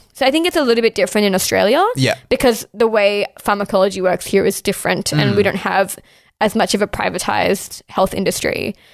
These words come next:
Speaker 1: What I wanted to ask you, 'cause you said there's gonna be a big shift in the discourse, and I wonder if that shift is only gonna be in the medical community or if you think it's gonna reflect in, like, just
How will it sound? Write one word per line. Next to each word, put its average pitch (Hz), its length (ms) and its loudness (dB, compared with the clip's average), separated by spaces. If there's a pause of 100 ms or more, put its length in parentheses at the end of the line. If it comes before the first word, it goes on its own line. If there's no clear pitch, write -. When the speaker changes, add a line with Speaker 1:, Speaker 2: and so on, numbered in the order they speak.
(140)
Speaker 1:
What 311 180 2
I 392 80 4
wanted 320 200 0
to - 100 0
ask 233 240 0
you, 208 140 -6
'cause 214 100 0
you 262 80 2
said 240 300 0
there's 226 120 2
gonna 226 160 0
be 214 120 0
a 208 40 2
big 202 180 2
shift - 400 -2
in 202 140 0
the 180 80 2
discourse, 247 580 0
and 233 180 0
I 262 160 2
wonder 277 440 0
if 277 140 -4
that 240 160 -2
shift - 240 0
is 233 120 -4
only 226 240 0
gonna 226 200 2
be 214 200 0
in 202 80 0
the 208 60 0
medical 196 380 2
community 247 440 2
or 277 100 2
if 214 100 0
you - 80 0
think 214 160 0
it's - 140 -4
gonna 214 180 2
reflect 196 520 0 (500)
in, 226 240 -2
like, 208 340 -2 (220)
just - 200 -2